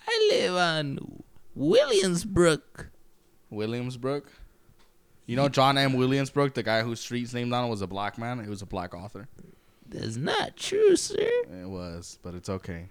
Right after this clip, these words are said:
Speaker 2: Anyway, dude, what's up? What are you doing?
Speaker 1: Just, I was just, you know.
Speaker 2: Just doing opium,
Speaker 1: Nah,
Speaker 2: fucking your wife.
Speaker 1: I was, yes.
Speaker 2: Yeah?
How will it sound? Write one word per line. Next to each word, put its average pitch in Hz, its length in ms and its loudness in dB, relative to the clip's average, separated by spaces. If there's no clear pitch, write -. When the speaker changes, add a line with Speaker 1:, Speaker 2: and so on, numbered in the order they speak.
Speaker 2:
Anyway, 190 280 2
dude, 170 160 2
what's 185 160 2
up? 220 120 2
What 151 100 6
are 170 40 6
you 185 60 2
doing? 170 300 2
Speaker 1:
Just, - 300 -10
I 466 40 0
was 370 200 -2
just, 113 440 -8
you 113 120 -6
know. 113 340 -6
Speaker 2:
Just 135 140 -4
doing 117 200 -2
opium, 113 680 0
Speaker 1:
Nah, - 520 -2
Speaker 2:
fucking 113 240 2
your 107 140 -2
wife. 107 440 -2
Speaker 1:
I 480 80 6
was, - 220 10
yes. 170 760 4
Speaker 2:
Yeah? 117 400 2